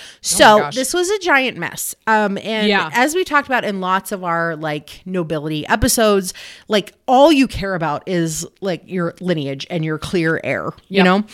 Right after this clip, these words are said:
Speaker 1: So
Speaker 2: Yep.
Speaker 1: there's a lack of a clear heir in Scotland right now. And this led to a
Speaker 2: Mm-hmm.
Speaker 1: period known as the Great Cause. So there are thirteen contenders who are laying claim to the Scottish throne.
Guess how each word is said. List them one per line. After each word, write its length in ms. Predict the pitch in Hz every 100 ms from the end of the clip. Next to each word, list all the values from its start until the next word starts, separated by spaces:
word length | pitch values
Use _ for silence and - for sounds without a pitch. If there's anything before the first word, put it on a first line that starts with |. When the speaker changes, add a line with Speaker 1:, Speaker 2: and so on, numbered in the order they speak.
| - - -
Speaker 1:
So 220 | 269 240
Speaker 2:
Yep. 140 | 208 -
Speaker 1:
there's 240 | 254 262
a 60 | 247
lack 260 | 233 190
of 100 | 202
a 60 | 180
clear 320 | - 180 165
heir 220 | - 139
in 100 | 143
Scotland 380 | 160 156 - 139
right 160 | 139 -
now. 180 | 95 151
And 180 | 185
this 160 | 185 -
led 160 | 190 185
to 120 | 220
a 80 | 180
Speaker 2:
Mm-hmm. 80 | -
Speaker 1:
period 280 | 175 170 165
known 160 | 160
as 140 | 151 147
the 100 | 160
Great 420 | - 170 151 -
Cause. 640 | - 165 147 131 - - -
So 160 | - 196
there 200 | 185 175
are 140 | 170
thirteen 920 | - - 277 339 - - - 269 254
contenders 680 | 226 208 - 180 165 147 143
who 80 | 175
are 100 | 160
laying 300 | 151 160 160 156
claim 440 | - 147 139 143
to 140 | 143 151
the 80 |
Scottish 520 | 151 - 139 123 - -
throne. 360 | 123 - -